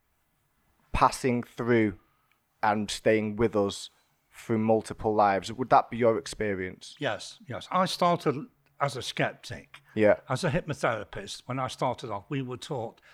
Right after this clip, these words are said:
Speaker 2: this is false memory syndrome, something you've seen at the cinema,
Speaker 1: Mm-hmm.
Speaker 2: seen on television or read in a book. And I didn't believe in it.
Speaker 1: Mm-hmm.
Speaker 2: I'll share with you a very brief story. I was up in Yorkshire at a hotel there,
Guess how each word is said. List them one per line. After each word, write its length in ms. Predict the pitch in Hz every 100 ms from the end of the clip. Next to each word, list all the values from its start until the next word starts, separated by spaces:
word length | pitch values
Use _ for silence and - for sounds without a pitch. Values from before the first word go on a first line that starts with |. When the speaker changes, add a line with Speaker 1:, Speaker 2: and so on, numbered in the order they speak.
| -
Speaker 2:
this 180 | 135 -
is 120 | 143
false 400 | - 143 135 120
memory 320 | 147 147 113 104
syndrome, 560 | 120 101 98 92 92 - - -
something 400 | - 143 - 113
you've 140 | 110
seen 380 | - 151 131 131
at 100 | -
the 60 | 104
cinema, 640 | - 147 127 123 123 117 110
Speaker 1:
Mm-hmm. 240 | 107 104
Speaker 2:
seen 260 | 98 156 143
on 140 | 117
television 520 | - 123 107 117 127
or 140 | 113 110
read 220 | 110 110
in 120 | 107
a 60 | 110
book. 480 | 147 98 - - - - - - - -
And 120 | 151
I 100 | 170
didn't 260 | 135 151 127
believe 380 | 143 151 123
in 100 | 113
it. 240 | 87 92 -
Speaker 1:
Mm-hmm. 200 | 113 113
Speaker 2:
I'll 80 | 127
share 240 | - 185
with 160 | 147 135
you 140 | 123
a 80 | 110
very 260 | 127 123 98
brief 300 | - 120 110
story. 480 | - 135 107 98 101 - - - -
I 120 | 180
was 200 | 165 -
up 200 | 156 -
in 100 | 131
Yorkshire 460 | 135 131 - - 107
at 100 | 127
a 80 |
hotel 500 | 113 110 98 139 113
there, 280 | 107 98 117